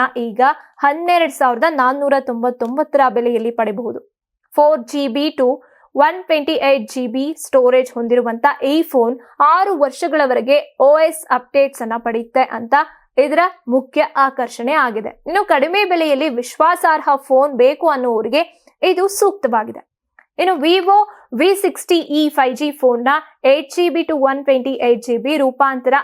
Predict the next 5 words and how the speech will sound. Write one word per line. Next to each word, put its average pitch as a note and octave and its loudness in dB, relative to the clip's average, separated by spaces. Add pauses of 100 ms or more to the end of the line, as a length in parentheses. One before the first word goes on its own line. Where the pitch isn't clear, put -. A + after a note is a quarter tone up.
Amazon-ನಲ್ಲಿ C4 0
ಇಪ್ಪತ್ತೊಂಬತ್ತು C#4+ -2
ಸಾವಿರದ A#3+ 0
ಒಂಬೈನೂರ C#4+ 0
ತೊಂಬತ್ತೊಂಬತ್ತರ C4 -4